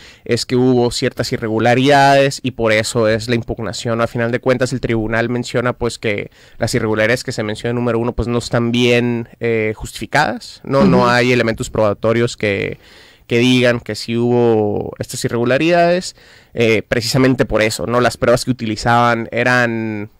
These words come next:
Speaker 1: eh, pues, prensa, ¿no?
Speaker 2: Ujú.
Speaker 1: Este tipo de, de cosas que, pues, realmente en un juicio no, no tienen valor probatorio. Y, y sí, al final, pues, bueno,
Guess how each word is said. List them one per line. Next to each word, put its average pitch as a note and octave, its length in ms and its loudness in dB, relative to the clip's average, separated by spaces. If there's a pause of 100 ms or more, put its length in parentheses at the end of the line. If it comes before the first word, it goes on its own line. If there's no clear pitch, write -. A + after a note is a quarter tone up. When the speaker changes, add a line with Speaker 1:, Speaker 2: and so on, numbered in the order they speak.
Speaker 1:
eh, C2 280 -8
pues, - 180 -10
prensa, A2+ 1160 0
¿no? B2 240 2
Speaker 2:
Ujú. G3+ 60 4
Speaker 1:
Este A3 240 -2
tipo A#2+ 280 -4
de, A2+ 320 0
de A2 140 -8
cosas - 300 -8
que, - 100 -20
pues, A2+ 160 -6
realmente A#2 500 0
en A2+ 80 -2
un A2 220 -6
juicio A2 460 -8
no, G#2+ 340 -10
no - 120 -10
tienen A#2 280 0
valor G#2 220 -2
probatorio. D#3+ 640 -2 (840)
Y, A#2+ 1000 2
y B2 120 -2
sí, - 280 -4
al C#3+ 100 -2
final, C3+ 840 4 (120)
pues, - 300 -8 (560)
bueno, A#2+ 280 -2